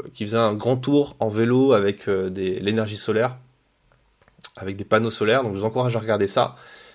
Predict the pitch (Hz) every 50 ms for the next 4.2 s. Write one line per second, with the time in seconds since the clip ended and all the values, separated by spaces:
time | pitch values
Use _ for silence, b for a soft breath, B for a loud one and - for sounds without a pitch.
0 | B B - - 95 92 90 90 - - 107 - - - 113 110 110 113 110 107
1 | - - 101 101 98 101 - 113 113 120 131 139 135 B B B B B B B
2 | B - 98 92 92 98 98 92 90 95 95 - - 95 95 101 95 92 - 110
3 | 110 - - - 92 92 90 - - - - 92 - 107 95 - 101 95 98 104
4 | 110 123 131